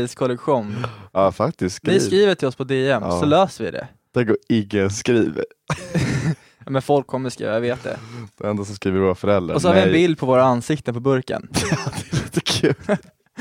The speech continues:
Speaker 1: <laughs> Två skit.
Speaker 2: Självupptagna
Speaker 1: Ja.
Speaker 2: jävlar.
Speaker 1: <laughs> Nej, men jag tycker den idén är bra. Och,
Speaker 2: Faktiskt
Speaker 1: eh,
Speaker 2: bra idé.
Speaker 1: nu är det faktiskt ni som lyssnar på podden här som ska säga ifall ni tycker vi ska göra den här eller inte.
Speaker 2: Mm. Sen vill man ju typ komma på något som saknas inom den.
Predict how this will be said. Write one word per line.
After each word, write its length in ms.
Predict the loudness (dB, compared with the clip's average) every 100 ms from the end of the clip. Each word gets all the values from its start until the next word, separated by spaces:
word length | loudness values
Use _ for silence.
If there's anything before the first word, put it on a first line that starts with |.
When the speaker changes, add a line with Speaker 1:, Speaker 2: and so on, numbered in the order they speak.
| -4 -4 0
Speaker 1:
<laughs> 20 |
Två 260 | 4 4
skit. 260 | 2 0 2
Speaker 2:
Självupptagna 920 | 4 4 4 0 -2 0 4 4 4
Speaker 1:
Ja. 280 | 6 8 6
Speaker 2:
jävlar. 320 | 6 6 6
Speaker 1:
<laughs> 140 | 4 0
Nej, 100 | -2 -4 -18 -18 -14 -12 -10 -12 -14 -20 -6
men 140 | 2 4
jag 240 | 4 2
tycker 200 | 0 0
den 180 | 2 2
idén 140 | 2
är 40 | 4
bra. 240 | 2 2 -6 -8
Och, 200 | -4 -4 2
Speaker 2:
Faktiskt 340 | 6 6 6 6
Speaker 1:
eh, 20 |
Speaker 2:
bra 160 | 6 6
idé. 200 | 6 4
Speaker 1:
nu 100 | 2
är 40 | 2
det 60 |
faktiskt 220 | 2 0
ni 280 | 2 2 2
som 140 | 0 -2
lyssnar 200 | 0 0
på 40 |
podden 300 | 2 0 2
här 160 | 0 -2
som 200 | -4 -6
ska 420 | -2 2 2 0 -6 _ _ 0
säga 240 | 2 2
ifall 200 | 2 0
ni 60 | -2
tycker 200 | -6 -6
vi 80 |
ska 120 | -4 -2
göra 100 | 0
den 80 |
här 60 | -2
eller 100 | -2
inte. 180 | -6 -10
Speaker 2:
Mm. 420 | -8 -4 -4 -4 -10 -20 -8
Sen 240 | 0 4
vill 120 | 4 4
man 140 | 4
ju 80 | 2
typ 200 | 0 0
komma 160 | 0 0
på 160 | 0
något 160 | 0 0
som 140 | -2
saknas 720 | 0 2 2 0 -2 -2 0
inom 260 | -2 -2 -2
den. 320 | -2 -4 -6